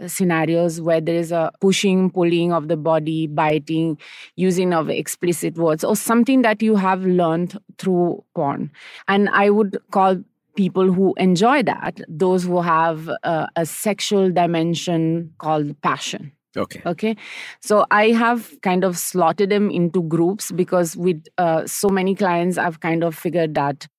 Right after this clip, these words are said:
Speaker 1: broadly speaking, we all fall into these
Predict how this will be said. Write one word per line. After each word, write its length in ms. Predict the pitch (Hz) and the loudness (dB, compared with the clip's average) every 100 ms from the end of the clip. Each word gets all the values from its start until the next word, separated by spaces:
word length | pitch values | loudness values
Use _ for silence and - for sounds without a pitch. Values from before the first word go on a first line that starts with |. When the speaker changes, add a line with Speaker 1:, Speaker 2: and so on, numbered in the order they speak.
| _ - | _ 2
Speaker 1:
broadly 440 | 202 202 208 226 | 6 6 4 0
speaking, 600 | - - 214 214 254 277 | -4 -4 -4 2 4 4
we 140 | 214 202 | 4 4
all 260 | 175 190 | 2 2
fall 420 | 202 - 165 175 165 - | 0 0 2 2 2 -2
into 420 | 170 165 175 170 | -2 0 0 -2
these 440 | 156 165 156 - | -2 -4 -4 -8